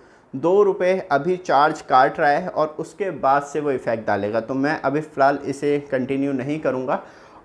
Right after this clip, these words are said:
Finally आपने देख लिया जो वन एटी नाइन रुपीज़ का डिडक्शन था, जो मंथली हो रहा था, अपने कार्ड के द्वारा पेमेंट कर रखी होगी, तो उसे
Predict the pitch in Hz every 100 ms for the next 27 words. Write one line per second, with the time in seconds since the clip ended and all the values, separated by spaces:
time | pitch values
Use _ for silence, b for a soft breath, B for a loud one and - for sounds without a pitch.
0 | B B B B 165 190 226 226 220 214
1 | 208 196 208 208 208 190 165 165 185 190
2 | 160 160 160 156 170 170 170 170 165 156
3 | 147 139 - 160 160 160 156 143 135 147
4 | 170 160 135 151 147 143 120 135 131 123
5 | 123 135 131 131 135 127 127 127 156 151
6 | 147 139 139 151 165 143 170 175